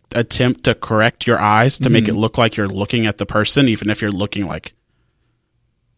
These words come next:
Speaker 1: below the camera.
Speaker 2: Yeah.
Speaker 1: And that works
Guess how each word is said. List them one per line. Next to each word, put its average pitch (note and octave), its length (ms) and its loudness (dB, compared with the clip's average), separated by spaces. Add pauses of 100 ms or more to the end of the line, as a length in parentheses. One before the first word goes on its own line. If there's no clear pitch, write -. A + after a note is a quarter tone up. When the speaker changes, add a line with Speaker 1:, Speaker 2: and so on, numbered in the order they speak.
(160)
Speaker 1:
below A#2 560 4
the A2+ 140 -2
camera. A#2 500 2
Speaker 2:
Yeah. D3+ 40 -6 (2500)
Speaker 1:
And A#2+ 220 4
that D3 280 4
works A#2+ 500 2